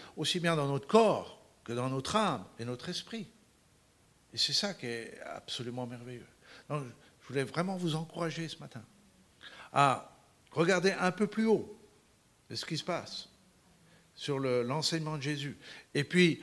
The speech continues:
en même temps, peut-être vous engager un peu plus. N'ayez pas peur de donner votre vie au, au Christ.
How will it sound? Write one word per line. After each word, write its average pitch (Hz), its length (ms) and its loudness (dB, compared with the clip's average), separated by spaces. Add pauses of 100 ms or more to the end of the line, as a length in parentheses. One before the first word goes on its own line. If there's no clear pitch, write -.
(320)
en 135 120 2
même 160 200 4
temps, 180 360 4 (760)
peut-être 175 280 4
vous 151 220 4
engager 175 560 6
un 170 120 6
peu 208 160 10
plus. 214 500 0 (1080)
N'ayez 190 280 8
pas 180 160 2
peur 180 260 4
de 139 120 0
donner 156 320 2
votre 156 320 -2
vie 156 180 2
au, 160 160 -4
au 139 140 -6
Christ. - 480 -6